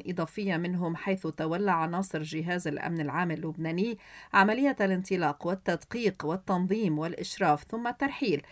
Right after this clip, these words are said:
انطلاقا من معرض رشيد كرامي نحو معبر العريضة الحدودي بالتعاون مع منظمات دولية وإنسانية، استكمالا للمراحل السابقة التي شملت مناطق عدة في لبنان.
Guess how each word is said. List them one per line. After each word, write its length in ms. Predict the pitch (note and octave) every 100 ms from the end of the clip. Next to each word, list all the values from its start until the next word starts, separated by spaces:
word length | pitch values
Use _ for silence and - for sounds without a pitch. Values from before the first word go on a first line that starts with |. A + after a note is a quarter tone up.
| - - -
انطلاقا 500 | G#3+ B3 D4 D4 C4
من 240 | B3 A#3+
معرض 380 | A3+ F#3 D#3+ D#3+
رشيد 340 | D#3 - F#3+
كرامي 540 | - D#3 E3 G3 G3+ C#4
نحو 320 | C#4 F3 D3+
معبر 340 | D#3+ F3+ D#3+
العريضة 460 | C#3+ D3 D#3 F3 D3+
الحدودي 680 | C#3+ D#3 D3+ D#3 F#3 C4 - - - -
بالتعاون 480 | G#3 C4+ D#4 D4
مع 440 | B3+ C#4 C#4+ C#4 -
منظمات 540 | G#3+ A3+ G3+ G#3 C#4+
دولية 440 | G#3+ D#3 F3+ F#3+ D#3
وإنسانية، 760 | D#3 - E3+ - E3 D3+ C3
استكمالا 560 | A2 - C#4 G#3+ F3 D3
للمراحل 640 | D3+ D3+ D3+ F3+ G#3+ F#3+
السابقة 600 | F3 - B3+ G3+ - -
التي 280 | C#3+ C3+ A3
شملت 440 | G3+ B3 F#3 D3 D3
مناطق 480 | D#3+ D#3+ A#3 C#4+ -
عدة 460 | G#3 G3 D#3+ D3+ D3+ _ _
في 220 | - E3+
لبنان. 500 | D#3 A3 G3+ D#3 -